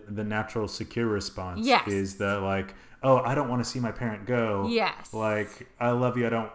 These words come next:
Speaker 1: you know, something like that. It's like,
Speaker 2: Yes.
Speaker 1: there is attachment. So kind of like when you remove Velcro, it's like, "I need to, like, peel this apart a little bit."
Speaker 2: Yes.
Speaker 1: But
Speaker 2: Yeah.
Speaker 1: there's a part that wants to stick to it still.
Speaker 2: Yes, exactly.
Speaker 1: Interesting.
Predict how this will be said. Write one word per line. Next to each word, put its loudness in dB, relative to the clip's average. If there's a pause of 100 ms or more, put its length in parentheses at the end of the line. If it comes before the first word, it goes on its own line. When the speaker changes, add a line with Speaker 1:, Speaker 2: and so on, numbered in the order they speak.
(120)
Speaker 1:
you 2
know, 2
something -6
like -4
that. 0
It's -2
like, 2
Speaker 2:
Yes. -12
Speaker 1:
there 4
is 2
attachment. -2
So -2
kind -2
of -2
like 0
when 2
you 0
remove -2
Velcro, 0
it's -8
like, -4 (360)
"I -2
need 2
to, 0
like, -4
peel 0
this -2
apart 0
a -4
little -2
bit." 2
Speaker 2:
Yes. -4
Speaker 1:
But 2
Speaker 2:
Yeah. 2
Speaker 1:
there's 0
a -4
part 0
that 0
wants -2
to -4
stick -6
to -10
it -12
still. -12 (240)
Speaker 2:
Yes, -6
exactly. 0
Speaker 1:
Interesting. -6